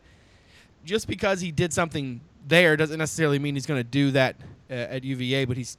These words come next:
definitely aware of the fact that, that, that he does right now have very, uh, very, like, deep buy-in. And if that's the case, if people are, if fa-, players, fans, media folks, or wh-, whoever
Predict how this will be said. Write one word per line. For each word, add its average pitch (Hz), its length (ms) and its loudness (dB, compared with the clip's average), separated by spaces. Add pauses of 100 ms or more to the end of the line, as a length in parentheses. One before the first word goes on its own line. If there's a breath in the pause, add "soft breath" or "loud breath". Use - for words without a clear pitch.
definitely 185 360 2
aware 143 380 2
of 135 60 -2
the 131 60 -2
fact 123 340 0
that, 113 260 -4
that, 113 180 -6 (160)
that 117 160 -4
he 135 160 -4
does 151 380 2
right 143 200 2
now 131 160 -2
have 120 220 0
very, 143 560 -2 (480 soft breath)
uh, 110 380 -4 (340)
very, 170 400 0
like, 143 320 -4 (460 soft breath)
deep 160 260 -4
buy-in. 160 640 4
And 147 120 0
if 131 140 -2
that's 170 280 6
the 175 80 -6
case, 180 300 0
if 127 100 -8
people 170 240 2
are, 135 100 2
if 131 120 -4
fa-, 160 320 0
players, 185 520 2
fans, 175 560 2
media 165 320 0
folks, 170 260 4
or 135 60 0
wh-, 139 140 6
whoever 180 400 6